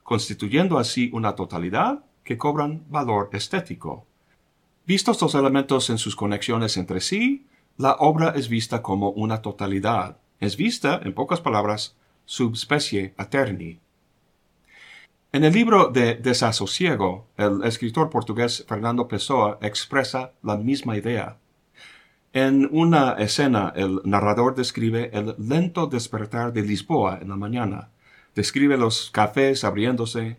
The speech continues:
los primeros tranvías pasando con pasajeros, el vendedor de frutas, el panadero, un policía en la esquina, todos iniciando el día con sus respectivos hábitos y actividades. Está viendo el mundo, digamos,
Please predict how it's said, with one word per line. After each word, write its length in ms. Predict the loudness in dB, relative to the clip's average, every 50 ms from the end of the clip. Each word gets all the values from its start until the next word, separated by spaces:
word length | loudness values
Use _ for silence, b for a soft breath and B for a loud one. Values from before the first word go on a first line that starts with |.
| -8 -4
los 320 | -4 -4 -4 -4 -8 b b b b b _
primeros 400 | 0 2 2 4 2 2 0 -2
tranvías 640 | -2 -2 -2 0 2 4 6 6 6 4 4 0
pasando 480 | -2 -6 -6 -2 -2 -2 -2 -2 -4 -6
con 120 | -6 -8
pasajeros, 800 | -8 -8 -8 -8 -8 -6 -4 -4 -4 -4 -4 -6 -8 -12 -18 b b b b b b
el 120 | -6 -4 -2
vendedor 420 | 0 0 0 0 0 0 0 0
de 80 | -2 -4
frutas, 580 | -2 -2 -2 -2 0 -2 -2 -2 -2 -6 -8
el 200 | -8 -8 -8 -8
panadero, 760 | -10 -6 -4 -2 -2 0 2 2 2 2 2 2 0 -2 -4 b b b b b
un 160 | -6 -4 0
policía 400 | 0 0 2 0 0 0 0 0
en 80 | 0 0
la 80 | -2
esquina, 480 | -2 -4 -2 0 0 0 0 0 -2 b b b b b b b b b _ _ _ _ _
todos 320 | 4 4 6 4 4 4
iniciando 480 | 4 4 4 4 2 2 2 2 2 2
el 80 | 4
día 220 | 4 4 4 4 4
con 160 | 0 -2 -4
sus 220 | -4 -6 -8 -6
respectivos 600 | -6 -8 -6 -6 -8 -8 -6 -6 -6 -6 -4 -2
hábitos 540 | -2 -2 -2 -4 -8 -8 -10 -12 -12 -12 -12
y 120 | -12 -10
actividades. 920 | -12 -12 -12 -10 -10 -6 -4 -4 -4 -4 -4 -8 -10 -12 -14 -14 -14 -16 -20 _ _ _ _ _ _ _ _ _ _ _ _ _
Está 480 | -2 -2 0 2 2 4 4 4 2 0
viendo 600 | 2 4 4 6 6 4 4 2 0 0 -2 -4
el 140 | -4 -2 0
mundo, 320 | 2 2 2 2 0 -2 -4
digamos, 680 | -4 -4 -2 -2 0 0 -2 -4 -6 -8 -12 -14 _